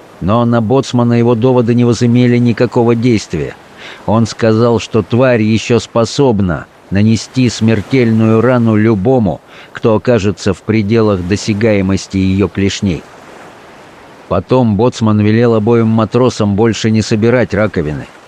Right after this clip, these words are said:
а достать рыболовные снасти и попытаться поймать какую-нибудь рыбу с безопасного уступа на склоне утеса, на вершине которого мы устроили наш лагерь.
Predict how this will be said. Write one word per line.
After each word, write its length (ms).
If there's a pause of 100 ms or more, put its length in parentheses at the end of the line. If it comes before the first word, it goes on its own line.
(100)
а 100
достать 500
рыболовные 640
снасти 560 (440)
и 100
попытаться 580
поймать 500
какую-нибудь 680
рыбу 380 (260)
с 160
безопасного 880
уступа 500
на 140
склоне 440
утеса, 520 (300)
на 80
вершине 420
которого 460
мы 160
устроили 580
наш 300
лагерь. 280